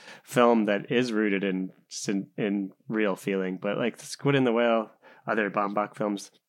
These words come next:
are very much, like, they ring true. These relationships ring true. And here they seem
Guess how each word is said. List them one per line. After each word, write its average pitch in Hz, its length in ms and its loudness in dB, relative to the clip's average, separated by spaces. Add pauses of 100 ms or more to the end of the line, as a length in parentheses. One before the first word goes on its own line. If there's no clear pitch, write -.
are 113 160 2
very 110 300 0
much, 104 500 -2
like, 85 220 -6 (560)
they 101 140 -2
ring 110 240 2
true. 107 420 -2 (440)
These 117 180 2
relationships 113 720 4
ring 90 160 -4
true. 95 280 -8 (320)
And 127 140 2
here 147 400 6 (800)
they 117 160 4
seem 127 600 4